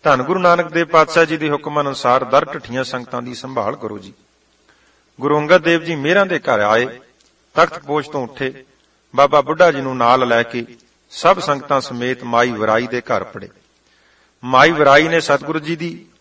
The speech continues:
ਅਤੇ ਸਿੱਖ ਸੰਗਤਾਂ ਦੀ ਬੜੇ ਪਿਆਰ ਨਾਲ ਸੇਵਾ ਕੀਤੀ। ਖਡੂਰ ਸਾਹਿਬ ਵਿੱਚ ਦੀਵਾਨ ਲੱਗਣ ਲੱਗਾ, ਲੰਗਰ ਚੱਲ ਪਏ।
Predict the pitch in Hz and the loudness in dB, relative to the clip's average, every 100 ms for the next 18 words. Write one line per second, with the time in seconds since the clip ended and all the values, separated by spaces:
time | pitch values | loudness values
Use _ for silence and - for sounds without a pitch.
0 | - 143 151 139 143 - 143 127 139 131 | -10 -6 -4 -4 -6 -6 -8 -4 -4 -4
1 | 120 127 160 156 151 147 147 131 127 127 | -2 2 2 2 2 -2 0 2 2 0
2 | 123 117 120 123 123 123 - 120 123 _ | -4 -6 -4 -4 -4 -8 -12 -16 -16 _
3 | _ _ _ _ - - 156 196 - 160 | _ _ _ _ -8 -4 -2 -2 2 4
4 | 160 160 131 127 120 127 120 113 113 104 | 4 0 -2 0 0 0 -2 -6 -8 -8
5 | 113 113 113 _ - 120 127 147 131 120 | -6 -6 -8 _ -10 -6 -2 -4 -2 -4
6 | 117 117 | -4 -6